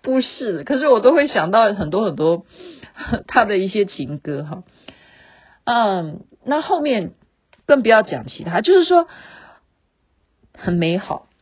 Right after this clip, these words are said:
但是我只过这么样的，我就只选择这一天，叫做情人节。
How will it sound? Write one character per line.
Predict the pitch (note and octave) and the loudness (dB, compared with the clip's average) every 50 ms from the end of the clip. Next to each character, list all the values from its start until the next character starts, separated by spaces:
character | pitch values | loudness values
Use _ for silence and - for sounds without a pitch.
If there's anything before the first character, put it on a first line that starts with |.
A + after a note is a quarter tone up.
| _ _ - | _ _ 0
但 | - D#4+ E4 | 2 2 2
是 | - D#4+ | 2 0
我 | B3 F3+ F3 G3+ | 0 2 0 0
只 | G3 - - - - E3+ E3+ D#3 - _ _ _ _ _ _ _ _ _ _ _ _ _ - | -2 -6 -12 -10 -6 -4 -4 -6 -6 _ _ _ _ _ _ _ _ _ _ _ _ _ 0
过 | - D4 B3 F#3+ | 2 4 4 4
这 | F3+ - A3 | 2 0 -4
么 | F#3+ E3 C3 - _ _ _ - | -4 -4 -6 -8 _ _ _ -8
样 | - G#3+ G3 E3+ C#3 C3 C3 | -4 -4 -2 -2 -4 -6 -8
的， | C#3 - - - _ _ _ _ | -8 -10 -10 -12 _ _ _ _
我 | - E3 D3 | -8 -8 -4
就 | C3+ - F#3+ E3+ | 0 0 0 0
只 | - - - C#3 D3+ | -2 -6 -10 -10 -10
选 | E3 - - B2+ A#2 A2 | -10 -8 -10 -10 -10 -10
择 | - B2 A#2+ A#2 | -12 -12 -12 -12
这 | - - D3+ | -10 -10 -8
一 | C3 A#2 A#2 | -8 -8 -10
天， | - - - B2 A#2+ - C3+ | -12 -14 -16 -16 -16 -14 -10
叫 | - F3 D3 C3+ | -8 -6 -6 -6
做 | C3 - C3+ B2+ - | -6 -8 -10 -10 -10
情 | - - - - B2+ B2 B2 | -14 -18 -16 -14 -12 -10 -10
人 | A#2 G#2+ F#2 F2 - | -10 -12 -14 -16 -20
节。 | _ - - | _ -20 -20